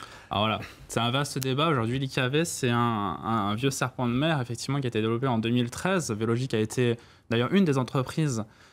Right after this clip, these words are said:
qui ont, euh, testé cet I K V, euh, pour, au service des salariés et au service de l'employeur au départ,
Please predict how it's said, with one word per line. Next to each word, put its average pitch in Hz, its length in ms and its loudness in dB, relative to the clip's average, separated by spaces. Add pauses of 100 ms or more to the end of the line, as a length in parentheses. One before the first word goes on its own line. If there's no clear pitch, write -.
(140)
qui - 140 -6
ont, 113 240 4
euh, 107 80 2
testé 156 340 0
cet 123 220 -4
I - 40 -12
K - 100 -2
V, 170 380 2
euh, 110 640 0
pour, - 200 -8
au 107 80 0
service 117 360 0
des 143 160 0
salariés 113 680 0
et 110 60 0
au 107 40 2
service 110 300 -2
de 143 240 2
l'employeur 120 640 0
au 107 40 -4
départ, 117 340 -2